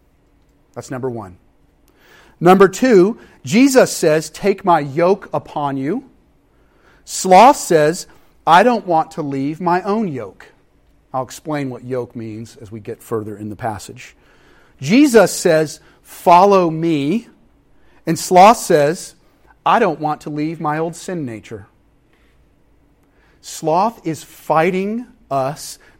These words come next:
being transformed into the likeness of Jesus at every turn. It has got all of us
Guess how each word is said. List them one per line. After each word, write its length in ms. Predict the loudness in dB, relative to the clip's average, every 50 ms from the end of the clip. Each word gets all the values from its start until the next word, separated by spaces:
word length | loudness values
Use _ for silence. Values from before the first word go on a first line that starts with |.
| _
being 220 | -8 -6 -6 -6 -8
transformed 920 | -10 -10 -8 -6 -4 -4 -6 -8 -12 -12 -10 -8 -6 -6 -6 -8 -10 -10
into 220 | -12 -12 -12 -12
the 80 | -12 -10
likeness 440 | -8 -8 -8 -8 -10 -14 -14 -14
of 80 | -16 -16
Jesus 480 | -16 -14 -14 -14 -14 -16 -18 -18 -20 _ _ _ _ _ -16
at 160 | -16 -16 -16 _ _ _
every 580 | -10 -10 -10 -10 -10 -10 -10 -10 -10 -12 -14 -18 _ _ _ _
turn. 440 | -16 -12 -12 -12 -12 -12 -16 -18 -20 _ _ _ _ _ _ _ _ _ _ _ _ _ _ _ _ _ _ _ _
It 140 | -6 -4 -2
has 180 | 0 -2 0 0
got 240 | 0 -2 -2 -2 0
all 280 | 4 4 6 6 6 4
of 80 | 2 -2
us 320 | -4 -6 -8 -10 -14 -18